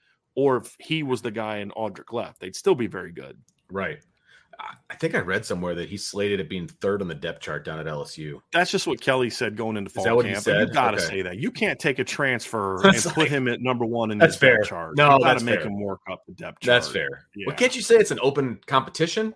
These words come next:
Speaker 2: Or do you
Speaker 1: No, I mean, 'cause I think with Lo-, he knows that
Speaker 2: <clears throat>
Speaker 1: Logan needs to be pushed. Lo-, Logan is not the self-starter that Audric is. Let's just be honest about that.
Speaker 2: Okay,
Speaker 1: He needs
Speaker 2: that's
Speaker 1: a little
Speaker 2: fair.
Speaker 1: bit of a kick in the pants.
Speaker 2: Okay.
Speaker 1: He's a different kind of kid. And I don't mean that negatively. Just it, that's just how coaching is, Vince. Every kid's motivated differently. Some
Speaker 2: That's,
Speaker 1: kids
Speaker 2: that's
Speaker 1: don't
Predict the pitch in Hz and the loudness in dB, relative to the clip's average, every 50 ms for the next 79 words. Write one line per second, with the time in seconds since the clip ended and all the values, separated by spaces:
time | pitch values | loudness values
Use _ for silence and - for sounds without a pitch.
0 | _ - 120 120 120 113 98 101 107 117 110 101 - _ - 220 262 254 247 233 | _ 2 4 4 4 4 2 -4 -8 -8 -8 -8 -12 _ -6 -2 2 4 4 4
1 | 233 240 190 220 208 233 240 254 233 190 190 185 170 185 196 - - 160 139 151 | 2 0 -2 -2 -2 0 0 0 0 2 2 2 4 2 2 0 0 -2 -4 -4
2 | 240 285 254 175 160 156 147 135 135 127 131 131 127 127 127 117 110 113 113 110 | -2 0 2 2 2 2 0 0 -2 0 2 2 2 2 2 0 0 -2 -2 -4
3 | 101 - 113 110 113 104 - - 104 117 160 - - - - 147 190 226 214 180 | -6 -8 -6 -6 -6 -6 -4 -4 -2 -2 -2 -4 -6 -6 -2 0 2 2 2 4
4 | 190 240 277 262 277 262 240 208 180 156 170 180 185 175 - 151 143 - - 175 | 4 4 4 4 0 -2 -2 -2 -2 0 0 -2 -2 -2 -2 -6 -8 -6 -4 -2
5 | 160 151 139 - - 156 139 135 131 120 107 107 101 95 92 92 87 90 - - | 0 0 -2 -2 -4 -4 -2 -2 -2 -2 -4 -4 -4 -4 -4 -6 -8 -14 -16 -14
6 | 78 67 - - - 117 123 120 - - - - - 131 113 98 92 90 87 - | -14 -14 -14 -8 -4 -4 -4 -4 -4 -8 -12 -8 -6 -6 -4 -4 -6 -8 -10 -14
7 | - - 78 73 - - - - 139 - 131 104 160 165 165 160 165 151 147 147 | -14 -14 -14 -16 -14 -12 -10 -6 0 2 2 2 2 2 0 0 0 0 0 0
8 | 143 147 143 139 139 131 127 127 120 - - 131 - 127 117 107 - - 104 87 | 2 0 0 0 -2 -4 -4 -4 -4 -4 -4 -6 -4 -4 -6 -6 -8 -10 -12 -12
9 | 71 - - - - - - _ _ _ - 143 156 143 135 123 120 - - _ | -14 -16 -14 -14 -14 -14 -14 _ _ _ -6 -4 0 2 2 2 2 -2 -8 _
10 | _ _ _ - 151 156 135 139 131 - 143 135 - 131 - - 131 127 123 113 | _ _ _ -8 -6 -4 -4 -4 -4 -4 -6 -8 -8 -8 -4 -2 -2 -2 -2 -4
11 | - 123 123 123 139 156 190 202 180 180 175 165 160 151 131 131 135 131 135 135 | -6 -4 -4 0 0 0 0 0 0 -2 0 0 0 0 2 4 4 2 2 2
12 | 131 131 127 120 120 - - 131 135 - 185 180 175 - 185 - 175 151 - - | 0 -4 -4 -4 -6 -8 -8 -8 -4 -2 -2 -2 -2 -2 -4 -2 -2 -2 0 0
13 | 151 139 - 143 143 156 135 110 104 120 120 117 - 131 143 147 165 156 - - | -2 -2 -2 -2 -4 -4 -4 -2 -2 -4 -4 -4 -4 -4 -4 -2 -2 -4 -2 -2
14 | 165 151 131 113 127 139 143 143 139 117 123 131 127 120 110 104 113 131 127 - | -2 -2 -2 -4 -2 -2 -2 -2 -2 -2 -4 -4 -4 -4 -4 -4 -2 -2 -2 -4
15 | 123 101 101 98 95 - - 139 104 104 104 143 139 120 107 110 117 120 127 131 | -6 -8 -8 -10 -10 -6 -4 -2 0 0 0 0 -2 -2 -2 0 2 2 2 2